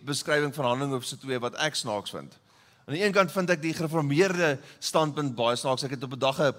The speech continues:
'n kommentaar gelees deur 'n gereformeerde skrywer wat gesê het, "Hierdie tonge van vuur is eintlik 'n mite, dit is nie hoe dit gelyk het nie." Jy weet, as die son sak en die,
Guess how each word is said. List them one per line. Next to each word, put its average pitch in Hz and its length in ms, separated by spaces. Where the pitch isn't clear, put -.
'n 123 40
kommentaar 147 540
gelees 135 400
deur 113 240
'n - 20
gereformeerde 156 560
skrywer 151 440
wat 131 160
gesê 143 180
het, 147 60
"Hierdie 143 180
tonge 180 300
van 156 160
vuur 165 260
is 156 180
eintlik 151 240
'n 139 100
mite, 135 240
dit 117 160
is 123 100
nie 175 120
hoe 131 100
dit 127 200
gelyk 107 260
het 113 80
nie." 110 160
Jy 139 60
weet, 214 120
as 247 80
die 226 80
son 196 420
sak 160 380
en 156 60
die, 131 180